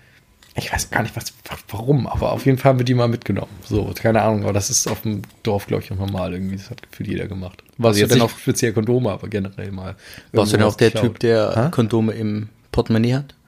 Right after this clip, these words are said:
Speaker 2: wenn er
Speaker 1: Nee,
Speaker 2: feiern gegangen ist?
Speaker 1: weiß ich, nee. Nee, weiß ich nicht. Das habe ich mal eine Zeit lang überlegt, ob ich das mache und dann denke ich mir so, nee, weiß ich nicht, irgendwie dann da und keine Ahnung.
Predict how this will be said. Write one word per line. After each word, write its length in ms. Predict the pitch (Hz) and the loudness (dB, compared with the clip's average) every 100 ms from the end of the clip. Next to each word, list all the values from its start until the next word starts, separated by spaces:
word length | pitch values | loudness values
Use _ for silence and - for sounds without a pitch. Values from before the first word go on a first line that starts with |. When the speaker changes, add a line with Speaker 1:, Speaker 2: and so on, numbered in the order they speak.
| _ | _
Speaker 2:
wenn 240 | 104 98 117 | -4 2 2
er 60 | |
Speaker 1:
Nee, 80 | 107 | 4
Speaker 2:
feiern 180 | 120 123 | 2 4
gegangen 280 | 127 123 147 | 2 2 -2
ist? 40 | |
Speaker 1:
weiß 140 | - - | -2 -8
ich, 120 | 101 | -8
nee. 560 | 98 92 90 104 95 92 - - - _ _ | -8 -6 -4 -4 -4 -8 -18 -20 -20 _ _
Nee, 260 | 101 98 | -2 -2
weiß 200 | 101 104 | -2 -4
ich 60 | 101 | -4
nicht. 200 | 95 - | -6 2
Das 200 | 113 107 - - - | 2 2 -8 -18 2
habe 220 | 123 131 | 4 6
ich 100 | 180 | 6
mal 100 | 151 | 6
eine 160 | 120 107 | 4 2
Zeit 280 | - 143 175 | 4 4 6
lang 140 | 139 | 4
überlegt, 340 | 135 113 143 | 4 4 4
ob 60 | 73 | 0
ich 80 | - | -2
das 160 | 98 | 0
mache 260 | 101 127 - | 4 4 2
und 80 | 123 | 0
dann 140 | 107 | -2
denke 160 | 107 104 | -2 -6
ich 100 | - | -4
mir 160 | 101 | -2
so, 80 | 95 95 | -2 0
nee, 420 | 95 92 95 95 - _ - | 0 0 -2 -4 -12 _ -14
weiß 160 | - | -12
ich 140 | - - | -14 -16
nicht, 180 | - - | -20 -16
irgendwie 240 | 110 92 | -10 -10
dann 320 | 92 104 107 101 | -2 0 0 0
da 460 | 92 107 117 123 - - - - _ | 0 2 2 2 -2 -20 -20 -20 _
und 240 | 107 95 - - - _ _ - _ - | -4 -4 -4 -16 -20 _ _ -20 _ -14
keine 280 | - 101 92 | -6 -4 -2
Ahnung. 260 | 98 98 | -4 -6